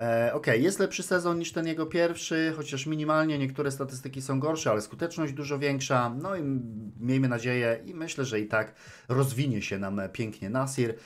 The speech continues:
Sochan, no oczekujemy właśnie tego mega rozwoju Sochana, który na pewno przyjdzie.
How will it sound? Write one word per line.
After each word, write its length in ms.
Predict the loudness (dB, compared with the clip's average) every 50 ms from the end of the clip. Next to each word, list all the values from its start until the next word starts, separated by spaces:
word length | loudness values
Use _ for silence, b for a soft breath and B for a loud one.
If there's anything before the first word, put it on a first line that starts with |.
| B B -10
Sochan, 600 | 0 4 4 4 6 6 6 6 6 4 2 2
no 120 | 2 2
oczekujemy 600 | 2 2 0 -2 0 4 6 6 6 6 6 4
właśnie 320 | 2 0 -2 -2 -4 -4 0
tego 440 | 0 2 2 2 2 2 0 -4 -10 _ _ _ _ _ _ _ _ _ _ _ _ -20 -14 -6 0
mega 320 | 2 2 4 6 6 4
rozwoju 460 | 4 4 2 2 4 4 4 4 4
Sochana, 540 | 2 0 -2 0 0 0 2 2 2 2 2
który 260 | 0 -4 -4 -4 -4
na 100 | -4 -2
pewno 280 | -2 -2 -2 0 -2 -2
przyjdzie. 560 | -2 0 0 0 2 2 2 2 2 0 -4